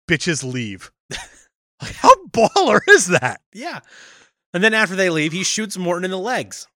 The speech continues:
Speaker 1: A lot. A whole lot.
Speaker 2: Just so much.
Speaker 1: Not, like, one and one, like, <laughs> "Ha, ha, ha, you
Speaker 2: Just go
Speaker 1: can't walk." He's like, "No, I'm gonna light you up."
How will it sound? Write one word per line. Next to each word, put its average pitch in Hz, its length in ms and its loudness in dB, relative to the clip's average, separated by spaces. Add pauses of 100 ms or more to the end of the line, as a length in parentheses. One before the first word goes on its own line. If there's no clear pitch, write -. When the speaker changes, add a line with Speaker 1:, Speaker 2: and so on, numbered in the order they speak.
(260)
Speaker 1:
A 220 120 0
lot. 190 360 4 (160)
A 170 60 2
whole 208 260 6
lot. 175 80 4
Speaker 2:
Just - 260 -2
so - 320 -6
much. 107 160 -8
Speaker 1:
Not, 240 240 8
like, 202 240 2
one 185 240 0
and 175 160 -4
one, 160 240 0
like, 135 240 -2
<laughs> - 20 -20
"Ha, 262 60 -2
ha, 233 280 6
ha, 180 260 4
you 180 80 0
Speaker 2:
Just - 140 -6
go - 40 -14
Speaker 1:
can't 175 220 -4
walk." 180 240 2
He's 196 120 -10
like, 196 200 -8 (260)
"No, 127 320 -4 (180)
I'm 156 120 -10
gonna 143 160 -6
light 127 260 -4
you 104 140 -12
up." 85 160 -20